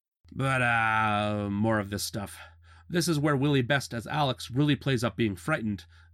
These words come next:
being a stock minstrel character, all scared and wide-eyed approaching the castle. I like the views of the castle. It's not even a model. You can tell it's obviously a painted backdrop.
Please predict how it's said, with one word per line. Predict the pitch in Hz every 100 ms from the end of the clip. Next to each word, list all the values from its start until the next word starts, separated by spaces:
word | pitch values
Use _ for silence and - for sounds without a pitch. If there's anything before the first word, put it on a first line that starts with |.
| 123
being | 131 131 113
a |
stock | - - 120 -
minstrel | 127 147 - 98
character, | - 113 107 - 107 101 - -
all | - 123
scared | - - 131 131 120
and | 110 104
wide-eyed | 113 117 110 110 107
approaching | - 123 110 101
the | 92
castle. | 127 120 - 98 - _ _ _ _ _ -
I | 151
like | 175 185
the | 143
views | 123 117
of | 107
the | -
castle. | 117 101 101 101 _ _ -
It's | - 151
not | 156 156
even | 156 139 127
a |
model. | 117 139 123 107 107 - - -
You | 139 135
can | 123
tell | 151 147
it's | 123 123
obviously | 123 135 127 - 120
a | 104
painted | - 123 127 104
backdrop. | 92 92 - 160 165 -